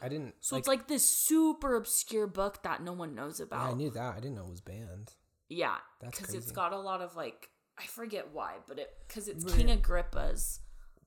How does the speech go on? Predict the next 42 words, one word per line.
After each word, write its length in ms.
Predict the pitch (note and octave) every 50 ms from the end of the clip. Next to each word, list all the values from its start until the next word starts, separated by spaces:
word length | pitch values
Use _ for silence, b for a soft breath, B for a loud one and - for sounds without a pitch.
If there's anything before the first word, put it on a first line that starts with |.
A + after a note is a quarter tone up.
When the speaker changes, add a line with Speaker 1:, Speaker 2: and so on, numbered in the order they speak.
| _ _
Speaker 1:
Keep 180 | - C#3 C#3+ -
bumping 120 | - D#2+
Speaker 2:
book. 260 | - G3 F#3+ F3 - -
Speaker 1:
that 80 | - F3
next 120 | G#3+ G#3
Speaker 2:
Oh, 60 | A#3 B3
Speaker 1:
to 40 | B3+
Speaker 2:
I 60 | C4
Speaker 1:
your 80 | C4+ B3
Speaker 2:
wrote 200 | A#3+ C4+ B3+ A3
it. 120 | F#3+ D#3
Speaker 1:
microphone. 500 | - B2 - - G2+ G2+ F#2 F2+ - - -
Speaker 2:
It's 180 | - G#3+ -
Agrippa's 580 | A3 G#3+ G#3 - G3+ G3+ G3+ G3+ - A#3 A3+ G#3
Book 260 | F3+ - G3 G3+ G3 A3
of 160 | A3 G3+ F3+
the 120 | G3 F#3
Dead. 560 | D#3+ D#3 - F3 E3+ D3+ C3+ C3 - - E3 - _ _ _ _ _ _ _ _ _ _ _
And 160 | - G3+ G#3 -
Speaker 1:
Oh, 120 | - -
Speaker 2:
so 240 | A3+ G3+ F#3+ F3+ E3
Speaker 1:
yeah. 140 | - - - B B B B B B B _ _ _
Speaker 2:
the 120 | - A3+ G#3+
thing 520 | - - - A#3+ A#3+ B3 B3 A#3+ A3+ - - -
about 380 | F#3 - G3 G3 G3+ F#3+ -
this 160 | - F#3+ G3+ -
book 340 | - - G3+ G#3+ A3 A3 -
was, 200 | G3+ G3 F#3 -
like, 280 | F3+ E3+ - - - - _
you 200 | - G3 G3+ G3+
can 260 | - - G#3+ G3 F3+
read 240 | E3+ F3+ F#3+ G3+ G#3
it 120 | A3 -
once 300 | - F#3 F3+ F#3 A3 -
and 200 | - - G3 F#3+
then 160 | F#3 F3+ F3+ E3+
it 80 | - -
encrypts 540 | D#3+ E3+ E3+ - - - E3 - - -
itself, 460 | - - - - - D3+ C3+ - - -
like, 160 | E3 D#3+ -
it's 140 | D#3+ - -
gone. 380 | - D3+ D3 A#2+ G2+ D3+ E3+